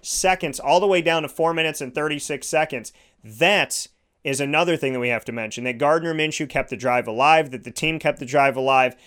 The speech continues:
that they were able to push the ball and take time off the clock, run it successfully, throw it successfully, to take over ten minutes off the clock, get the game to seventeen thirteen.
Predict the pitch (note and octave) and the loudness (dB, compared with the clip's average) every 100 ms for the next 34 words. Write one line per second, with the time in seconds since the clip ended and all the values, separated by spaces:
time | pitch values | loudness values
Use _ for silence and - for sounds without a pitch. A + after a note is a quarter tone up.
0 | _ C#3+ D3 C#3+ C#3 C3 B2+ A2+ - G#3+ | _ -4 0 2 2 0 -2 -4 0 0
1 | - G3 D#3 D3 C#3+ C#3 _ - A#2+ - | 0 -2 4 6 6 2 _ -14 -10 0
2 | D#3+ D#3 D#3+ D3+ C#3+ C#3 - C3 C3 B2+ | 0 0 -2 0 0 -2 -4 -6 0 2
3 | B2+ _ _ - C#3+ F3 E3+ - C#3 - | 0 _ _ -2 0 2 -2 -4 -6 0
4 | D3 C#3+ C#3 C3+ C3+ C#3 D3+ D#3 D3+ C3+ | 0 0 -4 -2 -2 2 4 4 -2 -8
5 | - C3 B2 B2+ A#2 A2+ _ - C#3+ E3+ | -4 -4 -4 -4 -4 -6 _ -12 -8 -6
6 | D#3+ D3+ C3+ C3 - F3+ F#3+ F3+ E3+ - | -2 0 0 -2 -4 -4 -2 -4 -4 0
7 | C#3 - - C3 A#2+ A#2+ _ _ - D#3+ | 0 -2 -4 0 0 -2 _ _ -4 -2
8 | E3+ D#3+ D3+ C#3+ C3+ D#3+ D#3+ D#3 - C#3+ | 0 0 0 -2 0 2 2 -2 -6 -8
9 | - D3 - - D3 C3 | -4 -4 -4 -2 -2 -2